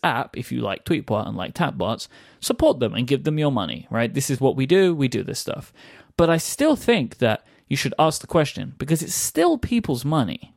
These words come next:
right? Like, people are choosing to give you the money that they earned.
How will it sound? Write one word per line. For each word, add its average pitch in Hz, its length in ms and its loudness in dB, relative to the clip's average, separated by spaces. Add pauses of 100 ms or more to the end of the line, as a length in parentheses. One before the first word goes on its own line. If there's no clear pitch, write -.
(120)
right? 107 220 -2
Like, 110 180 -4
people 196 540 2 (420)
are - 100 0
choosing 165 460 2
to 139 100 -6
give 147 280 2
you 127 240 0
the 120 120 -2
money 123 380 2
that 104 200 -6 (240)
they 120 420 0
earned. 104 440 -2